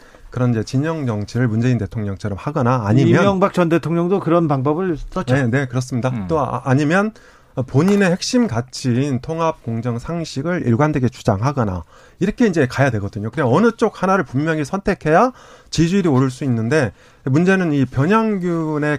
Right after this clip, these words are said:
Speaker 1: 겨-, 이 고문 카드가 과연
Speaker 3: 음.
Speaker 1: 어떤 방향이냐. 그러니까 방향이 사실 좀 뒤죽박죽이다.
Speaker 3: 음.
Speaker 1: 그러니까 이런 좀 말씀을 드리고 싶고요. 다만 이제 저는 한 가지 희망적인 얘기도 좀 남겼으면 좋겠다 이런
Speaker 3: 음.
Speaker 1: 측면에서 말씀을 드리는데,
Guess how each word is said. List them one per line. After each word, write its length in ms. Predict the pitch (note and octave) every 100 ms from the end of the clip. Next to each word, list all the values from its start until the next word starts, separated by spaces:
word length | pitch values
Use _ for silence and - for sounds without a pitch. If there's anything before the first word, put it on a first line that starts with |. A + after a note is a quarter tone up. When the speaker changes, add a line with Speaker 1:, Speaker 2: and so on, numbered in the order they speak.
| - -
Speaker 1:
겨-, 120 | B2+ -
이 180 | A#2 A2
고문 340 | C#3 E3 D3
카드가 400 | - G3 F#3 D3
과연 400 | - A2+ A#2+ G#2
Speaker 3:
음. 400 | G#2+ B2+ B2 G#2+ G2+ - -
Speaker 1:
어떤 320 | - C3 C4
방향이냐. 560 | C3+ A#2+ A#2+ A2+ G2 F2+
그러니까 420 | F2 G2 G#2 A#2+
방향이 340 | - C3+ D#3 B2+
사실 280 | C3+ F3
좀 140 | C#3+ G2+
뒤죽박죽이다. 680 | - D3 - - - B2 -
Speaker 3:
음. 180 | C#3 A#2 C3 B2+ - - -
Speaker 1:
그러니까 120 | B2
이런 280 | C3 E3 C#3
좀 160 | C3+
말씀을 360 | G#2+ A#2+ D3 A#2+
드리고 200 | B2 B2+
싶고요. 300 | - C3 C3+
다만 320 | - D#3+ E3+
이제 140 | B2+ C3
저는 400 | C3 C#3+ D3+ B2+ - - -
한 160 | G3
가지 300 | G3+ F#3+ E3
희망적인 840 | C#3+ A3 B3+ A#3+ F#3+ E3+ E3+ D3 A#2+
얘기도 320 | A#2+ A#2 C3 B2
좀 140 | A#2+
남겼으면 420 | G2 B2 C3 C3+
좋겠다 320 | A#2+ A#2 B2 B2+
이런 120 | A#2
Speaker 3:
음. 20 |
Speaker 1:
측면에서 380 | - E3+ E3+ D3+
말씀을 340 | G#2 - C#3
드리는데, 560 | B2 A#2+ G#2+ A2 D3